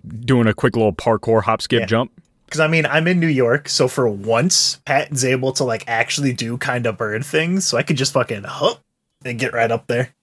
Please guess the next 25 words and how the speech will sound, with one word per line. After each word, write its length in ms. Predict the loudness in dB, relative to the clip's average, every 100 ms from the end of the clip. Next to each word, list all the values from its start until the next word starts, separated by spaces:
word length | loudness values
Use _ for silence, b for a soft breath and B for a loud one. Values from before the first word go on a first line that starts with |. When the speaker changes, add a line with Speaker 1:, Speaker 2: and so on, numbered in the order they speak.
| _ _ _ 0
Speaker 2:
Should 160 | 2
be 100 | 2
easy. 320 | 2 2 0 -2
Speaker 1:
Yeah. 200 | 0 2
Speaker 2:
I 40 |
got 140 | 0
hollow 280 | 2 2 4
Speaker 1:
Oh, 40 | 2
Speaker 2:
bones, 360 | 0 0 0
you 60 | -4
know. 100 | -2
Speaker 1:
by 340 | -2 0 0 0
the 160 | 0
way, 600 | 0 0 0 0 -4 -8 -14 -10
let 100 | -6
me 100 | -6
just 240 | -8 -8
actually 560 | -6 -6 -6 -6 -6 -8 B B _
put 200 | -4 0
another 380 | 0 2 2 2
<laughs> 20 |
thing 220 | 4 2 2
of 120 | -2
stairs 540 | 0 4 4 2 0
there. 260 | 0 0